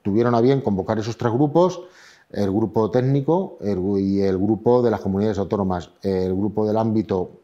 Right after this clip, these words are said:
oye, mira, aquí tenéis el marco estratégico, eh, a nosotros no, en aquel momento no nos gustó, lo veíamos con, con, con muchas carencias, pero como tenía formato de resolución,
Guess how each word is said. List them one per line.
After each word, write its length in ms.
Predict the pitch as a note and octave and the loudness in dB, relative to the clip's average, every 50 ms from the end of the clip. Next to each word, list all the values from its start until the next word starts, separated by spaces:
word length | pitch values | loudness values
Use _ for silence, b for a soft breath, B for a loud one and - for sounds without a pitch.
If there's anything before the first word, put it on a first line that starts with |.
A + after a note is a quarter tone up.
| _ _ _ _ _ _ _ _ | _ _ _ _ _ _ _ _
oye, 260 | - A#2 A2+ A2 G2+ F#2+ | -4 -2 0 0 0 0
mira, 220 | G2+ G#2+ F#2+ F#2 | 0 0 -2 -2
aquí 120 | E2+ G2+ | -2 -4
tenéis 280 | F2 G2+ G2 G#2 F#2+ - | -4 -2 -2 -4 -2 -4
el 100 | G2+ G2 | -4 -2
marco 240 | G2 G2 F#2+ G2 G2+ | -2 -2 -2 -2 -4
estratégico, 680 | F#2 - G2 F2 A#2 A2 - A#2+ G#2+ A#2+ B2+ C#3 C3+ B B B B B B B B B B _ | -6 -6 -6 -4 -4 -4 -4 -4 -4 -4 -4 -6 -6 B B B B B B B B B B _
eh, 1000 | - G#2+ G2+ G2 G2 F#2+ F#2 F#2 F2+ F2+ F2 F2 F2 F2 F2 E2+ E2+ E2+ E2 D#2+ D#2+ D#2 - - _ _ _ | -4 -2 0 0 0 0 -2 -2 -2 -4 -4 -4 -4 -6 -6 -6 -6 -8 -8 -10 -12 -14 -18 -20 _ _ _
a 140 | - G#2 G#2+ | -4 -2 -2
nosotros 360 | G#2 F#2+ E2+ B2+ A#2 B2+ A#2 | -2 0 0 0 2 2 0
no, 200 | A#2 A#2 G#2+ A2+ | 0 0 -2 -2
en 100 | A2+ A2 | 0 0
aquel 200 | A2 F#2 G#2+ A2 | 0 0 0 0
momento 360 | G#2+ A2 A2 A2 G#2 A2 G#2+ | 2 2 2 0 2 2 2
no 100 | G2+ G#2+ | 2 2
nos 120 | G#2 G2+ F#2+ | 2 0 0
gustó, 280 | G2 F#2 - A#2+ B2 | -2 0 2 2 2
lo 120 | B2+ A#2+ G#2 | 4 2 2
veíamos 360 | G2+ G2 G2+ G2+ G2+ G2+ G2 | 0 0 0 0 -2 -2 -4
con, 220 | - G2 F#2+ F2 | -4 -4 -4 -4
con, 280 | E2+ G2 F#2+ G2 G2 F2+ | -4 -4 -2 -2 -2 -2
con 160 | - G#2 G2+ | -2 -2 -2
muchas 220 | G#2 G#2 G#2 G#2+ | -2 -2 -4 -4
carencias, 360 | - A2 A2 A#2 A#2 C3 B2+ - | -4 -2 -4 -2 -2 -2 -2 0
pero 140 | A#2+ G#2+ G2 | 0 -2 0
como 220 | F#2 G2 G#2 G2 | 0 -2 -2 -2
tenía 220 | - - A2+ B2 A#2 | -2 -2 -2 -2 0
formato 320 | A#2+ A#2 A#2+ A#2 F#2+ A2+ | 0 0 0 0 0 0
de 60 | G#2 | -2
resolución, 460 | G2+ F#2+ G#2 G2+ F#2 A#2 C3 C#3 C3 | -2 -4 -4 -4 -2 -2 -2 -2 -4